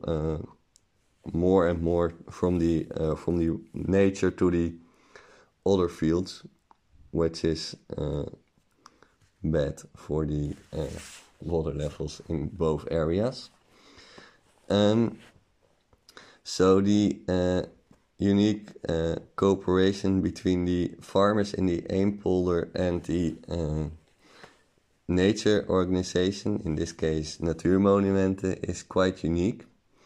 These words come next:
um, since the subsidies are given by the, uh, government and, uh, the nature is, uh, maintained by Natuurmonumenten. There are several,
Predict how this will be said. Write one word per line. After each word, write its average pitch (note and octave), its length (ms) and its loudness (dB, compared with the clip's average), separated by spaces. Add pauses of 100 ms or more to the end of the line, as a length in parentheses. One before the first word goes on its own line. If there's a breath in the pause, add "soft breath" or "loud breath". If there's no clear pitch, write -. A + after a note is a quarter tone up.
(580 loud breath)
um, F2+ 520 0 (100)
since F#2 440 0
the F2+ 360 0
subsidies G2 800 0
are F2+ 220 2
given F#2 380 0
by E2+ 260 2
the, E2+ 340 -2 (120)
uh, D#2 480 -2 (560)
government G2+ 680 2 (220)
and, F2 440 -2 (220)
uh, - 260 -8 (800 loud breath)
the E2 160 2
nature F2 760 0
is, F2 400 -4 (240)
uh, D#2 200 -4 (500)
maintained F2+ 560 0
by E2+ 120 0
Natuurmonumenten. D#2+ 1040 -2 (540 soft breath)
There E2+ 220 2
are F2 320 0 (100)
several, G2 680 2